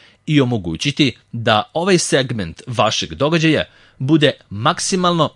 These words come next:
kvalitetno organizovan. Uz sve što smo naveli, svakome kome je to potrebno, nudimo i uslugu korekture i lekture već prevedenog sadržaja. Naime, neretko nam se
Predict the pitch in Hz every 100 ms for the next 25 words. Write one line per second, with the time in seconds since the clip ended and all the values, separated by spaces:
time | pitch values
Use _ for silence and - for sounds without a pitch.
0 | - - 185 147 - - 120 120 123 117
1 | 113 120 98 - _ _ _ _ _ _
2 | _ 151 139 139 - 117 107 - 147 -
3 | 151 139 123 135 98 - _ _ - -
4 | 123 87 - 160 170 156 - 170 156 147
5 | 127 98 - - 151 - 107 - 135 113
6 | 73 - _ _ 131 135 147 160 151 127
7 | - 175 165 - 170 135 131 - 147 156
8 | 104 - 143 165 156 117 - 190 170 120
9 | - - 123 104 - 104 101 175 180 -
10 | - 95 82 131 143 139 139 - 95 107
11 | 120 92 - _ _ _ _ _ _ -
12 | - 147 120 107 90 - _ _ - 123
13 | 135 151 - 180 165 165 -